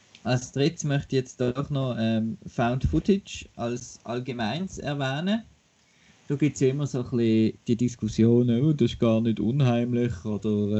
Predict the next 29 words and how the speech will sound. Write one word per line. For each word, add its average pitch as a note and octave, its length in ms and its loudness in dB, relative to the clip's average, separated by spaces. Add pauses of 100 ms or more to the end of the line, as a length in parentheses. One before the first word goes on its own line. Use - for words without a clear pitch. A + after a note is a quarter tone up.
(180)
äh, - 20 -4
„Oh, A#2 220 -2
das A2+ 220 -6
siehst A2+ 300 0
einfach A2 280 -2
billig A2+ 440 2
gemacht“ A2+ 500 0
und A2 340 -6 (120)
bla G#2+ 160 -2
bla A2 140 0
bla. A#2+ 440 0 (720)
Aber A2+ 260 2
für A#2+ 120 2
mich B2+ 240 4
hat C3+ 200 0
die A#2 180 4
unmittelbare, B2 1040 -2
die, A2 800 0 (160)
eben, G#2+ 580 -2
dass A2 180 0
es G#2+ 120 -8
halt A2 240 0
so A#2+ 260 -2 (180)
dokumäßig B2 840 -4 (100)
wie A2 260 -10
echt - 480 -10
ein - 80 -12
bisschen A#2 340 -8
ist. - 360 -6